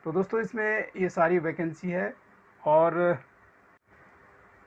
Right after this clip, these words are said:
इस भर्ती के लिए दोस्तों आप आज की date से यानी कि बाईस अप्रैल से ही apply कर पाएंगे और इसकी closing date है दोस्तों, last date है बारह मई दो हज़ार तेईस।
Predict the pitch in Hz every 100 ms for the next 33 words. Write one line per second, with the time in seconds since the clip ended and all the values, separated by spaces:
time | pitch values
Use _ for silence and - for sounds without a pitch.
0 | - 208 180 175 175 214 202 208 202 196
1 | 208 202 175 170 165 - 175 160 160 -
2 | 175 175 156 156 160 139 147 156 170 135
3 | 156 151 - 147 151 156 147 143 135 139
4 | 131 131 135 143 196 185 151 143 170 156
5 | 151 147 160 147 147 151 139 135 160 143
6 | 135 131 135 131 156 139 127 135 147 147
7 | 139 156 190 - 156 139 131 127 135 156
8 | 143 131 123 110